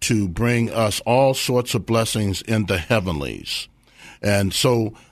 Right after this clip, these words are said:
a lot of us say we want to wait and get our pie in the sky by and by. That means when we get to heaven, that's when we're gonna get blessed.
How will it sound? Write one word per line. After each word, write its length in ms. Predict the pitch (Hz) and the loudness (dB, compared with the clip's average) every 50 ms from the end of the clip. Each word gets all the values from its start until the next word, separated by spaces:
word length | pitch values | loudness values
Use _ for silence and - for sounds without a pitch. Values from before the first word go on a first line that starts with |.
| - | -2
a 80 | - 98 | -2 2
lot 240 | 104 113 135 151 147 | 4 4 4 4 2
of 120 | 139 123 | 2 0
us 140 | 123 117 - | 0 -2 0
say 420 | - 139 123 120 117 110 107 107 - _ _ _ _ - | 0 2 2 2 2 0 -2 -4 -8 _ _ _ _ -10
we 240 | - 87 110 127 131 | -4 0 2 2 2
want 280 | 127 123 127 123 117 107 | 2 2 2 2 2 2
to 60 | 101 | 0
wait 460 | 98 98 117 120 127 131 139 - - _ _ | 0 2 2 2 2 2 0 -2 -6 _ _
and 200 | - 107 104 98 | -2 0 0 0
get 320 | 87 107 120 123 120 120 - - | 2 2 2 2 2 0 -2 -4
our 220 | 98 104 104 104 | -2 0 0 2
pie 400 | - - - 135 127 120 120 120 | 2 4 4 4 6 4 4 4
in 140 | 120 117 107 | 2 2 0
the 80 | 101 95 | 0 0
sky 440 | - - - 131 127 120 110 104 101 | -2 -2 0 2 2 4 2 2 0
by 320 | 92 82 110 113 113 117 | 0 2 2 2 4 4
and 140 | 117 113 101 | 2 2 2
by. 220 | 107 120 117 104 104 | 2 2 2 2 0
That 160 | 117 120 127 | 0 0 0
means 320 | 123 117 117 110 95 98 | 2 2 2 2 0 0
when 180 | 104 110 110 104 | 0 0 0 2
we 80 | 110 | 0
get 220 | 104 113 127 123 - | 2 0 0 0 0
to 100 | 107 98 | 0 2
heaven, 480 | 110 131 131 131 127 139 139 139 143 - - - - - - | 2 2 2 2 2 0 0 -2 -4 -8 -14 -20 -20 -4 2
that's 280 | 110 120 127 131 - | 2 4 4 2 2
when 180 | 135 127 123 117 | 0 0 2 2
we're 140 | 120 120 107 | 0 0 0
gonna 240 | 113 110 104 101 | 0 0 0 0
get 300 | 95 95 123 131 131 127 | 0 0 0 0 0 -2
blessed. 760 | 85 95 92 110 120 117 107 92 87 - - - - - - | -6 -4 0 2 2 2 2 2 0 -2 -4 -4 -6 -8 -12